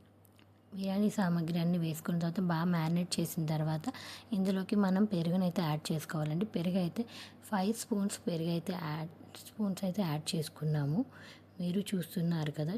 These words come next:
చూడండి. యాడ్ చేసుకొని దాని తర్వాత కూడా బాగా కలిపేసుకొని దాన్ని అందటిని అయితే పక్కన ఒక అరగంట అయితే మేము పెట్టుకున్నాము. అంతలోపు మనం బిర్యానీకి సంబంధించినవి అయితే రెడీ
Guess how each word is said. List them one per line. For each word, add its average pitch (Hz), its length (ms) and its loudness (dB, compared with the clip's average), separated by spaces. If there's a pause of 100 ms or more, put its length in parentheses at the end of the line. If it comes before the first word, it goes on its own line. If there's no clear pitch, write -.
చూడండి. 165 500 0 (540)
యాడ్ 196 200 -2 (100)
చేసుకొని 185 400 2
దాని 175 320 2
తర్వాత 175 380 0
కూడా 175 180 -2
బాగా 156 420 2
కలిపేసుకొని 156 960 -2 (500)
దాన్ని 170 280 0
అందటిని 170 520 -2
అయితే 156 240 -2 (200)
పక్కన 175 320 -2
ఒక 175 200 0
అరగంట 165 440 0
అయితే 165 260 0 (180)
మేము 165 180 2
పెట్టుకున్నాము. 165 760 0 (600)
అంతలోపు 175 560 -2
మనం 180 340 4
బిర్యానీకి 165 500 0
సంబంధించినవి 165 800 0
అయితే 151 280 -4
రెడీ 165 280 0